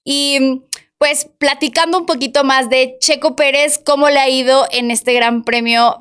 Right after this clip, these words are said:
¿Tú qué crees? ¿Que sí genuinamente regrese más motivado? Porque recordaremos que tuvo una racha complicada antes del parón de verano respecto a las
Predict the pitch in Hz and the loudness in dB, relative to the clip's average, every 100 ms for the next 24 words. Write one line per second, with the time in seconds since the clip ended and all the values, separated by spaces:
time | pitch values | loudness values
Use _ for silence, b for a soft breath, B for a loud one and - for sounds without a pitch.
0 | - 349 349 320 302 226 180 - - 254 | -8 -6 -6 -8 -2 -2 -2 -4 -2 -2
1 | - 330 349 381 - 311 254 254 269 269 | 0 2 2 2 0 -2 0 0 0 0
2 | 262 269 262 226 202 220 220 233 226 220 | -2 -2 0 0 0 0 0 0 0 0
3 | 220 226 233 220 180 180 196 220 208 190 | -2 -2 -6 -4 -2 0 0 -2 -6 -4
4 | 185 B B 226 240 220 226 254 277 226 | -4 B B -2 0 0 0 -2 -2 -2
5 | 214 214 226 226 214 214 208 226 214 196 | 0 2 2 2 0 0 -2 -2 -4 -4
6 | 190 185 185 220 226 226 220 - 214 208 | -4 -8 -4 -2 2 0 0 -4 -6 -2
7 | 208 196 196 190 196 202 208 208 208 208 | -2 0 0 2 2 2 0 0 0 0
8 | 190 190 190 190 185 180 | -2 -6 -4 -2 0 -2